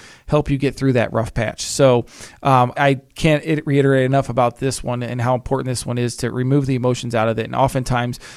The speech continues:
throughout our process, we always give our clients that opportunity after we, our prospective clients, excuse me, before their clients, we show them the plan, the, the strategies, the investment philosophies that we're using,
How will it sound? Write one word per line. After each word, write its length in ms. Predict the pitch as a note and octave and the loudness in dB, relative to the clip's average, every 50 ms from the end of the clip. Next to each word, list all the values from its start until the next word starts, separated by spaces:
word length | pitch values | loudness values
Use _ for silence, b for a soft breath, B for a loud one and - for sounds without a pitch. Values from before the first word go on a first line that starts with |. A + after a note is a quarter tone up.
| B B B | B B B
throughout 300 | - D3 C#3 C3 B2+ C3 | 2 6 6 8 8 8
our 140 | C3 C3+ C3+ | 8 6 4
process, 600 | - - A#2 A#2 A#2 A#2+ - - B2 A#2 - - | 2 0 0 0 0 0 -2 -2 -4 -4 -2 -2
we 160 | C#3+ C#3 C3+ | 0 2 2
always 220 | C3 C3 C3 B2 | 4 2 2 0
give 180 | - C3 A#2+ A#2+ | 0 -2 0 0
our 100 | A#2 A2+ | 0 -2
clients 440 | - - C3 B2 B2 A#2+ A#2 - - | -2 -4 -2 -2 -2 -2 -4 -4 -2
that 120 | B2 A#2+ | 0 0
opportunity 720 | A#2+ A2+ - C3 A#2 - - C3+ C3 A#2+ A#2 B2 B2 A2+ - B B B B B | 0 0 -2 -4 -8 -6 -6 -4 -4 -4 -2 -2 -4 -4 -6 B B B B B
after 260 | - B2+ B2+ - C#3 | 0 0 0 0 -2
we, 140 | C#3 B2+ A#2+ - - - | -2 -2 -2 -4 -4 -2
our 140 | C#3 B2+ A#2+ | -2 0 0
prospective 540 | - - D3 C3 - D3+ C3 - - A2+ | 0 0 0 0 2 2 0 0 -2 -6
clients, 280 | - - B2 A#2+ B2 - | -6 -4 -6 -6 -6 -8
excuse 300 | - - - C#3 C3 A#2+ | -10 -8 -4 -4 -4 -4
me, 120 | A#2+ A#2+ | -4 -6
before 400 | A#2 B2+ A#2+ - - F3+ G3 F#3 | -6 -6 -6 -4 0 2 2 2
their 100 | C#3+ B2+ | 2 0
clients, 460 | A2+ - - A#2+ A#2+ A#2 B2 C#3 - - B B B B B B | -2 -4 -6 -8 -8 -8 -8 -10 -12 -14 B B B B B B
we 140 | D3+ D3 B2+ | -4 -2 -2
show 260 | - - D3+ C#3+ C#3 | 0 2 4 4 4
them 140 | C3+ C3 B2+ | 4 2 0
the 80 | B2 | -2
plan, 340 | - - C3 C3 C3 B2+ B2+ | -4 -4 -4 -4 -2 -2 -4
the, 140 | B2 A#2+ A#2+ | -4 -6 -6
the 160 | - - B2+ A2+ | -6 -6 -8 -6
strategies, 580 | - - C3 B2+ B2 B2 A#2+ C3 B2+ B2 A#2+ B2+ | -4 -2 0 0 0 0 -2 -4 -4 -4 -4 -4
the 80 | A#2+ | -6
investment 460 | A#2+ A#2 A#2+ A#2+ A#2 - B2+ B2 A#2+ | -4 -2 -2 -2 -2 -4 -6 -8 -8
philosophies 520 | - - B2 B2 A#2 A#2 - - C3 A#2+ C3 | -8 -4 0 0 0 0 0 -4 -6 -4 -4
that 120 | A#2+ - | -4 -6
we're 100 | - A2 | -6 -8
using, 460 | A#2 B2 C#3+ D#3 C#3+ B2+ C#3 C#3+ C3+ | -4 -2 0 0 2 2 0 -2 -2